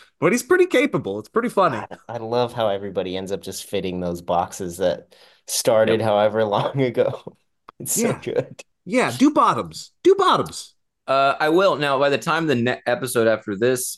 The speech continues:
Speaker 3: airs, um, I, our, I'm only mentioning this 'cause our audience will just lose it if we don't bring this up. Super Bowl, what are we doing? Who's winning?
Speaker 2: Wait, when is it? This Sunday? A week
Speaker 3: Week
Speaker 2: from
Speaker 3: from
Speaker 2: t-,
Speaker 3: tomorrow.
Speaker 2: tomorrow?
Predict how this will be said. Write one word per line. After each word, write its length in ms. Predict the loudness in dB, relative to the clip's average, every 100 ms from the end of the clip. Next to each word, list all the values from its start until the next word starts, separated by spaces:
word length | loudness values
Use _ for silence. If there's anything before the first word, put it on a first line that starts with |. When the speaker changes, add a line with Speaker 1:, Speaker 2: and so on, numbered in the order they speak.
| -2
Speaker 3:
airs, 680 | 2 4 2 0 -6 -14 _
um, 480 | -4 -2 0 -2 -6 _ _ -8
I, 160 | -6 -4
our, 340 | -2 -2 -2
I'm 160 | -2 0
only 200 | 2 2
mentioning 300 | 0 0 -2
this 60 |
'cause 120 | 0
our 140 | 0 2
audience 460 | 2 2 0 -2 -6
will 160 | -6
just 280 | -4 -4 -4
lose 460 | -4 0 0 0 -2
it 120 | -4
if 140 | -6 -6
we 240 | -6 -4
don't 440 | -2 0 0 -2
bring 240 | -2 -2 -2
this 200 | -6 -2
up. 320 | 0 0 -4 _ _ _ _ _ _ _
Super 540 | -6 0 2 2 2
Bowl, 580 | 2 2 4 4 2 0 _ _ _ _
what 320 | -2 2 4
are 100 | 4
we 120 | 4 2
doing? 560 | 4 4 4 2 -2
Who's 480 | -4 -2 0 0 -2
winning? 520 | -2 0 0 -4 -10 _ _ _ _ _ _ -4
Speaker 2:
Wait, 240 | -2 0
when 140 | 2
is 180 | 2 2
it? 120 | 0
This 180 | -4 -2
Sunday? 420 | 0 0 -2 -4 -4
A 80 | 0
week 200 | 0 0
Speaker 3:
Week 140 | 0 0
Speaker 2:
from 80 | -2
Speaker 3:
from 200 | -2 -2
Speaker 2:
t-, 60 |
Speaker 3:
tomorrow. 500 | -2 0 0 0 0
Speaker 2:
tomorrow? 140 | -4